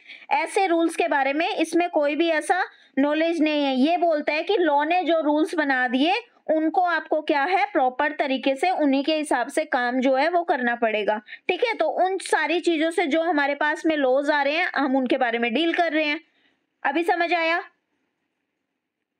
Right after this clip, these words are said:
ठीक है, अब आता है roscoe pound।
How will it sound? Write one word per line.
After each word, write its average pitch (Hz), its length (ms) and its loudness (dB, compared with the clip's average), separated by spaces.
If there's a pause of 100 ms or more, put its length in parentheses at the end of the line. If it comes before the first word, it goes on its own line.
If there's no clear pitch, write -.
(680)
ठीक 339 160 -2
है, 311 140 0 (1000)
अब 330 180 -2
आता 370 240 -2
है 370 200 0
roscoe 269 400 0
pound। 294 360 0